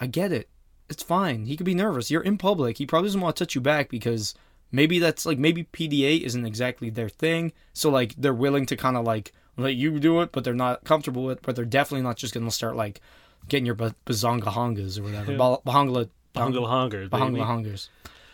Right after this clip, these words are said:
Speaker 1: Um, they're not just gonna, like, go ham on your titties, you know? So I would imagine that. And, like, I, I need to know how close you guys are. Like,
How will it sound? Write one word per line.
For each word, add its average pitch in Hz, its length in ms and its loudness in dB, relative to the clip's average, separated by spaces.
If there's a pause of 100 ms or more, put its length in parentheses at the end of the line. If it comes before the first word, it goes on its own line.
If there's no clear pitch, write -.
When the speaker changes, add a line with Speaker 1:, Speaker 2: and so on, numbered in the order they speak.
(160)
Speaker 1:
Um, 113 520 4
they're 165 120 2
not 160 60 -2
just 135 120 0
gonna, 151 180 2
like, 127 120 0
go 127 140 2
ham 127 240 2
on 123 60 0
your 113 100 -4
titties, 107 440 -2 (760)
you 127 140 -2
know? 120 240 -2 (560)
So 160 540 4 (120)
I 147 100 0
would 160 120 0
imagine 143 320 -2
that. 151 280 0 (640)
And, 156 140 0
like, 165 300 -4 (840)
I, 185 260 -8 (120)
I 208 80 -2
need 202 220 0
to 214 100 0
know 208 140 4
how 196 120 2
close 214 320 0
you 196 60 -4
guys 120 240 0
are. 107 160 -6
Like, 123 220 -6